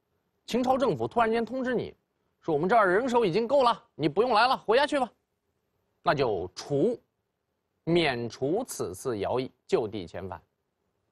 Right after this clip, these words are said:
还有一种情况，叫易水雨。如果你遇到了大风大雨这样的不可抗力，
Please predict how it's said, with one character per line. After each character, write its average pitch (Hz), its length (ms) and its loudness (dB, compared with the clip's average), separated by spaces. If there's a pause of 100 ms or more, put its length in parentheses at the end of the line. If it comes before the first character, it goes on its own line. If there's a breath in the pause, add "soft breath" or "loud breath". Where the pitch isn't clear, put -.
(720)
还 202 120 2
有 277 80 2
一 254 60 -2
种 107 160 -4
情 92 200 -12
况， 110 140 -12 (600)
叫 117 360 2 (120)
易 196 340 -2
水 107 320 -4
雨。 113 380 -8 (600)
如 240 180 2
果 240 160 0
你 170 140 2
遇 196 120 2
到 170 160 6
了 147 160 2 (380)
大 208 300 0
风 247 320 -4
大 226 280 0
雨 90 240 -10
这 170 100 -6
样 143 200 -4
的 107 80 0 (140)
不 269 120 -2
可 - 340 -10
抗 131 300 -4
力， 127 140 -4